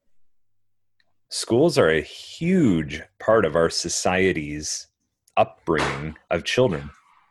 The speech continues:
Schools make a huge part of the development of individuals in our society. And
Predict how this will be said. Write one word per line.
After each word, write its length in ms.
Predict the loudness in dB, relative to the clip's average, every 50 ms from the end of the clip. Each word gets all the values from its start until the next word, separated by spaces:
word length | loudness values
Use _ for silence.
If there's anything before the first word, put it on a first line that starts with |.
| _ _ _ _ _ _ _ _ _ _ _ _ -10
Schools 520 | -10 -6 0 2 4 4 4 4 2 2
make 240 | 0 0 0 2 2
a 140 | 2 2 0
huge 1000 | -2 -8 -18 -18 -16 -10 -6 -2 0 2 4 4 4 2 2 -2 -4 -10 -14 -16 -20 -20 -20 _ _ _ _ _ _ _ _ -10
part 220 | 0 2 2 4
of 140 | 2 0 0
the 80 | -4 -2
development 800 | -2 -2 0 0 0 0 0 -2 -4 -6 -8 -8 -8 -10 -14 -16 _ _ _ _ _ _ _ _ _ _ _ _ _ -10 -4
of 720 | 0 2 4 4 4 2 0 -2 -8 -12 -18 -20 -20 _ _ _ _ _ _ _ _ _ -4 -2
individuals 720 | 0 2 2 0 2 0 0 0 2 2 2 0 0 -2
in 80 | -4 -4
our 100 | -4 -4
society. 840 | -6 -8 -8 -4 -4 -2 0 2 2 0 0 -2 -10 -14 -16 -18 _ _ _ _ _ _ _ _ _ -20 _ _ _ _ _ _ -6
And 760 | -2 0 0 2 2 0 0 -2 -2 -2 -4 -4 -6 -8